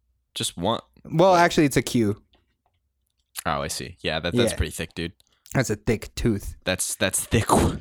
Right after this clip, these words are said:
Speaker 2: Yeah, I
Speaker 1: Right
Speaker 2: can, ch-,
Speaker 1: there.
Speaker 2: I could fucking chew through anything.
Speaker 1: <laughs> Really?
Speaker 2: <laughs>
Speaker 1: What is
Speaker 2: But
Speaker 1: the
Speaker 2: they're
Speaker 1: hardest
Speaker 2: not,
Speaker 1: thing
Speaker 2: they're
Speaker 1: that you've
Speaker 2: not
Speaker 1: ever
Speaker 2: good
Speaker 1: ch-,
Speaker 2: for,
Speaker 1: chewed
Speaker 2: like,
Speaker 1: through?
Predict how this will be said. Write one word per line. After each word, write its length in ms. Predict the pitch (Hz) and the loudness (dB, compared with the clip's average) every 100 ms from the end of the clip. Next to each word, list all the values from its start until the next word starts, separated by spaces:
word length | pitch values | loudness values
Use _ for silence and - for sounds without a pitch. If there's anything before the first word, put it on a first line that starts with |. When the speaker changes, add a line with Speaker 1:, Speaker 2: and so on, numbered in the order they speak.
| - _ _ - _ | -12 _ _ -20 _
Speaker 2:
Yeah, 220 | 139 127 - | 0 2 2
I 60 | |
Speaker 1:
Right 120 | 135 | 2
Speaker 2:
can, 140 | 180 165 | 4 4
ch-, 60 | |
Speaker 1:
there. 100 | 90 95 | 2 2
Speaker 2:
I 120 | 139 | 2
could 160 | 156 | 2
fucking 320 | - 160 165 143 | 2 2 2 0
chew 220 | - 123 | 0 2
through 200 | 120 107 | 2 2
anything. 480 | 101 98 - - - - - _ _ - | 0 -2 -6 -14 -20 -20 -20 _ _ 2
Speaker 1:
<laughs> 80 | 123 - - - - - | 4 4 -2 -6 -4 -2
Really? 400 | 175 123 123 170 - | 0 2 4 4 2
Speaker 2:
<laughs> 40 | - - - 170 - 143 117 113 110 | 0 -2 0 -2 -4 -6 -6 -6 -2
Speaker 1:
What 160 | 107 135 | 4 6
is 140 | 165 | 6
Speaker 2:
But 20 | 160 | 4
Speaker 1:
the 80 | 135 | 4
Speaker 2:
they're 160 | 175 170 | 6 6
Speaker 1:
hardest 0 | |
Speaker 2:
not, 240 | 185 185 | 4 2
Speaker 1:
thing 320 | - 120 104 | -2 0 4
Speaker 2:
they're 120 | 170 160 | 4 6
Speaker 1:
that 40 | |
you've 20 | |
Speaker 2:
not 140 | 151 165 | 4 4
Speaker 1:
ever 80 | - | 4
Speaker 2:
good 180 | 175 160 | 4 2
Speaker 1:
ch-, 100 | - | 2
Speaker 2:
for, 100 | 151 | 4
Speaker 1:
chewed 80 | 127 | 4
Speaker 2:
like, 160 | 117 | 2
Speaker 1:
through? 200 | 82 78 | -2 -4